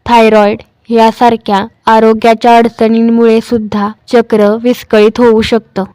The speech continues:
हे असंच आहे की सूर्य प्रत्येक देशात उगवतो,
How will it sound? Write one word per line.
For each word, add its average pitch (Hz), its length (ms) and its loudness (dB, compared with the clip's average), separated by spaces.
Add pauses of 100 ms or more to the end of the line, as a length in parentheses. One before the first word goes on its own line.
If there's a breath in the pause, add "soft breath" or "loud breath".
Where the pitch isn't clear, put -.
हे 240 120 2
असंच 233 440 0
आहे 208 320 0 (320)
की 226 380 0
सूर्य 233 420 0
प्रत्येक 226 460 -2
देशात 226 400 -2
उगवतो, 214 540 -2